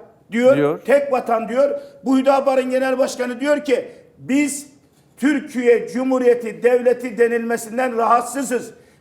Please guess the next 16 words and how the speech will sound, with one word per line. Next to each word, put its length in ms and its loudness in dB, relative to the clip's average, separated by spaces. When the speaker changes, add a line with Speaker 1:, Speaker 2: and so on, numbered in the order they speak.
Speaker 1:
Biz 380 -4
Türk 320 -2
bayrağı 440 4
denilmesinden 720 0
rahatsızız. 720 -2
Biz 320 2
anayasadaki 880 2
Türklük 520 -6
kaldırılsın 840 0
diyoruz. 340 -4
Biz 360 2
Şeyh 300 0
Said 380 2
denen 380 2
vatan 340 4
hainini 540 2